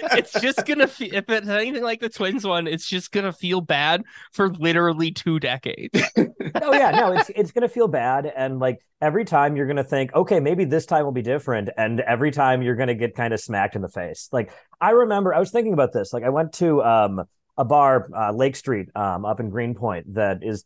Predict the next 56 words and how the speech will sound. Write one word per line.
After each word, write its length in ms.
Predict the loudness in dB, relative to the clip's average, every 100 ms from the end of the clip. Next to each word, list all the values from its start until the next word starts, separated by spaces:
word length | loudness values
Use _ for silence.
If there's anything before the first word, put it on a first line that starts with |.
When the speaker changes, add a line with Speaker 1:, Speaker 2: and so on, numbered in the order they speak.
| -2
Speaker 2:
techni-, 240 | 0 0
it's 140 | -4 0
nominally 340 | 2 4 2
Minnesota 400 | 2 -2 -4 -4
themed. 340 | -6 -8 -8 -6
Uh, 20 |
one 100 | -2
of 60 | -2
the 60 | -2
drummer, 380 | -2 -2 -2 -2
the 80 | 0
drummer 240 | 0 0
for 80 | -2
the 80 | -4
Hold 180 | -4 -2
Steady 280 | -2 -2
is 140 | -6 -6
one 140 | -6
of 100 | -6
the, 120 | -6
like, 180 | -6 -8 _ _ _ -2
co-owners 460 | 2 2 2 0 0
of 160 | -2
it. 160 | -4 -4
Um, 400 | -2 0 -2 -8 _
<clears throat> 540 | -10 -8 -10 _ _
and, 120 | 0 2
like, 120 | 2
I 80 | 2
went 260 | 0 -2
there 220 | 0 2
and 80 | 2
I 20 |
was 60 | -2
thinking 180 | -6 -4
about 120 | -2
it. 20 |
Like, 80 | -2
the 80 | -2
last 160 | -2
time 80 | 0
I 40 | -2
was 100 | 0
there 80 | 2
to 80 |
watch 200 | 2 0
Twins 220 | -2 -6 -2
baseball 460 | -2 0 2 2
was 200 | 2 -4 -10 _ _
twenty 260 | -2 0 2
nineteen, 560 | 0 0 -4 -2 -2
where 140 | 2 2
I 40 |
was 140 | 2
thinking, 300 | 0 -4 -4
like, 180 | -2 -2